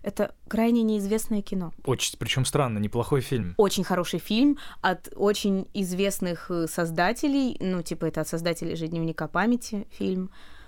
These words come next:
Speaker 2: Я не помню, я помню, что, э, речь идет о фильме «Дальняя дорога»,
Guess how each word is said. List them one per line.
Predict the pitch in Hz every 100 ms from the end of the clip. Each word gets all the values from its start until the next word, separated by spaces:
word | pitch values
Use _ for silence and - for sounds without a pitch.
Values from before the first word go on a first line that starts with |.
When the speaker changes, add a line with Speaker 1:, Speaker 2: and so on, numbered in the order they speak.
| -
Speaker 2:
Я | 127 143
не |
помню, | 139 180
я | 135
помню, | 131 127 120
что, | 107 143 117
э, |
речь | 127 135
идет | 120 127
о | 110
фильме | - 117 107 98 -
«Дальняя | 113 123 117 104 101
дорога», | 104 110 180 123 -